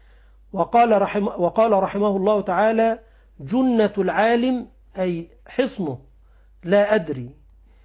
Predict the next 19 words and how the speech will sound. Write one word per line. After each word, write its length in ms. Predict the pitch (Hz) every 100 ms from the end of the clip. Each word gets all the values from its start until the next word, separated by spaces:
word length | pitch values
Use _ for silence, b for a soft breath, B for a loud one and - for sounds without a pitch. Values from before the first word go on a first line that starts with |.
| _ -
فإذا 360 | 190 214 202
أغفلها 800 | 185 156 170 233 233 220 226 202
أصيبت 460 | - 226 233 202 196
مقاتله. 640 | 196 202 185 202 220 131 - _ b b b b -
وسمعت 560 | 160 - 180 214 220 214
بعض 380 | 185 202 196 175
المشايخ 680 | 165 156 220 226 220 214
يسأل 540 | 185 220 226 214 208 196 b b b b
فيقول: 640 | 180 170 175 254 233 214
"لا 320 | 202 190 208
أدري"، 500 | 247 196 226 233 226
وكأنها 1080 | 208 196 196 185 190 185 220 233 220 220 196 b b b b b
طعمها 540 | 202 165 180 226 220 202
سكر 500 | - 285 - 196 160
في 240 | 175 156
فمه، 280 | 135 151 120 - _ - _ -
يعني، 200 | 160 170
يقولها 380 | 165 254 226 185
بحلاوة، 680 | 131 - 175 226 185 120